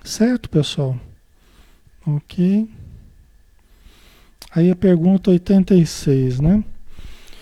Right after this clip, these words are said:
O mundo corporal poderia deixar de existir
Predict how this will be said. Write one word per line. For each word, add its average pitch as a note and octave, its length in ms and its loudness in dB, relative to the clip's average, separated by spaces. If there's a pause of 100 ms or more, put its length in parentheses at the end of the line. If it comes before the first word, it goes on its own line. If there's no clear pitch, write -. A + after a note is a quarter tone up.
(420)
O B3+ 100 6
mundo C#4+ 400 6
corporal F3+ 880 4 (200)
poderia A3 580 8
deixar G3+ 680 4
de D#3+ 140 2
existir C3 720 2